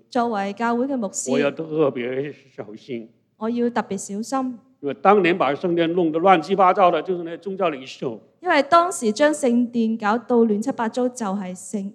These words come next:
Speaker 1: 誒，宗教嘅領袖。
Speaker 2: 在我預備這個講稿的時候，
Speaker 1: 喺我預備呢一，誒，呢一份講稿嘅時候，
Speaker 2: 我就想起大衛王在詩篇裡面，裡面，裡面講的一句話。
Speaker 1: 我諗起大衛王喺詩篇裏邊講嘅一句話。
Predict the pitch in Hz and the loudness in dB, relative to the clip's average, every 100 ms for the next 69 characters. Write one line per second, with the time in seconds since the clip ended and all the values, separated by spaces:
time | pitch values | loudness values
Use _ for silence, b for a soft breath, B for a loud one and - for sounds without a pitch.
0 | - 185 180 262 254 208 190 196 165 180 | -8 -6 -2 -4 -2 -4 -2 -6 -8 -12
1 | 175 - _ _ _ _ 147 123 131 160 | -14 -14 _ _ _ _ -4 -4 -4 -2
2 | 151 135 131 135 123 143 113 117 - 110 | 0 0 -6 -4 -4 -2 -4 -6 -12 -18
3 | 107 104 _ _ _ _ - 285 285 247 | -18 -18 _ _ _ _ -4 0 2 4
4 | 240 240 240 240 285 294 294 _ _ _ | 2 4 2 4 2 0 -4 _ _ _
5 | _ 202 190 180 180 - _ - 302 233 | _ -4 -2 -4 -6 -12 _ -6 -4 -2
6 | 196 220 262 254 226 - 180 180 131 127 | 0 0 2 0 0 -4 -8 -8 -8 -8
7 | 127 - 131 190 147 127 123 151 143 135 | -12 -6 -2 -2 -2 -6 0 2 2 2
8 | 127 139 139 131 - 143 151 147 127 123 | -2 -2 -6 -6 -14 -12 -2 -2 -2 -4
9 | 135 127 127 139 147 131 135 131 120 113 | -6 -8 -10 -6 -4 -6 -10 -12 -10 -10
10 | 120 135 143 123 _ 123 98 _ _ 269 | -8 -14 -14 -18 _ -10 -10 _ _ -2
11 | 269 320 302 285 285 247 226 233 226 208 | -2 -2 0 -2 0 -2 0 0 -2 -2
12 | 190 233 294 294 285 269 214 190 190 180 | 0 -2 -2 -6 -2 -2 -2 -4 -4 -6
13 | 214 226 214 226 202 180 180 175 185 | -6 -4 -4 -4 -6 -6 -8 -14 -16